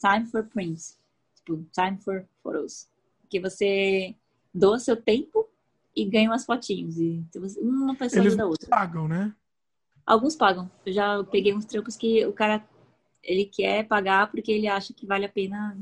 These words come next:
Speaker 1: lá, o tempo que a pessoa leva ali.
Speaker 2: Bacana.
Speaker 1: E também porque ele não sabe se a foto vai ficar tão boa. Então, ele paga porque é o tempo da
Speaker 2: Paga
Speaker 1: pessoa
Speaker 2: ela.
Speaker 1: também. É.
Speaker 2: Garante, né? Já garante.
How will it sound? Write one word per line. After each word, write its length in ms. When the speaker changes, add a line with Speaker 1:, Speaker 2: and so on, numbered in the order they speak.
Speaker 1:
lá, 220
o 60
tempo 360
que 80
a 40
pessoa 340
leva 360
ali. 240
Speaker 2:
Bacana. 320
Speaker 1:
E 40
também 280
porque 200
ele 100
não 80
sabe 220
se 100
a 40
foto 180
vai 100
ficar 200
tão 180
boa. 240
Então, 300
ele 340
paga 460
porque 260
é 340
o 60
tempo 240
da 80
Speaker 2:
Paga 120
Speaker 1:
pessoa 180
Speaker 2:
ela. 100
Speaker 1:
também. 280
É. 180
Speaker 2:
Garante, 540
né? 120
Já 160
garante. 720